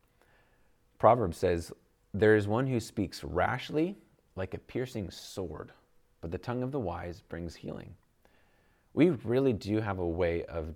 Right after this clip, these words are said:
damaging, inflicting wounds on people so easily with our words, almost as painful as a, as a sword. We can choose to say things that are kind. And it's,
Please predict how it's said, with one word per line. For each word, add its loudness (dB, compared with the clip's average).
damaging, -6
inflicting -6
wounds -6
on -8
people -12
so -6
easily -6
with -6
our -4
words, -8
almost -6
as -8
painful -4
as -6
a, -8
as -8
a -10
sword. -8
We -2
can 0
choose 0
to -8
say 0
things -6
that -2
are -6
kind. -12
And 0
it's, 0